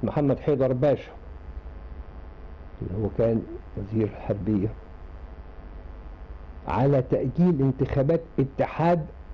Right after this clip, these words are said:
كرة القدم، والمنتظر أن يعتزل حيدر باشا رئاسة الاتحاد في الشهر القادم. جميل. وكان برضو نازل انتخابات نادي الضباط اللي هي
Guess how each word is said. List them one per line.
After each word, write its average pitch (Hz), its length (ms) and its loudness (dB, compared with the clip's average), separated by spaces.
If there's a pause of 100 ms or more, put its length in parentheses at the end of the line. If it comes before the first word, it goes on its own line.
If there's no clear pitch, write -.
كرة 160 320 4
القدم، 135 380 2 (680)
والمنتظر 117 800 4 (800)
أن 120 180 6
يعتزل 107 680 2 (160)
حيدر 104 500 4
باشا 127 460 4
رئاسة 123 520 2
الاتحاد 127 720 0 (200)
في 113 60 0
الشهر - 360 -2 (340)
القادم. 101 460 -2 (1800)
جميل. 104 480 4 (680)
وكان 104 340 0
برضو 113 300 0
نازل 120 340 2
انتخابات 107 420 -2 (280)
نادي 117 200 4
الضباط 113 500 0
اللي 107 320 2
هي 123 60 4